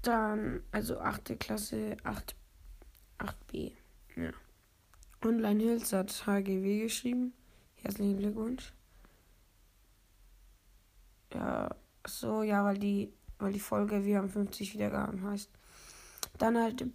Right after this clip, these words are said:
Big Bull Voller Back geschrieben. „Wie alt bist du?“ So, hab ich schon geantwortet. Dann hat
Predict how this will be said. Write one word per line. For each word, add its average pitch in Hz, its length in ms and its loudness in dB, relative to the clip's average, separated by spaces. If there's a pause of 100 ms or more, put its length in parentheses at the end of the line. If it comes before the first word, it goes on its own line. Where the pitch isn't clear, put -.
Big 240 300 2 (120)
Bull 226 280 2
Voller 214 360 2
Back 233 260 -2
geschrieben. 226 640 0 (340)
„Wie 202 80 4
alt 214 160 4
bist 262 200 0
du?“ 294 80 8 (2500)
So, 220 220 6
hab 208 140 2
ich 214 120 -6
schon 214 200 0
geantwortet. 214 580 0 (1080)
Dann 208 2000 4 (4000)
hat 220 160 6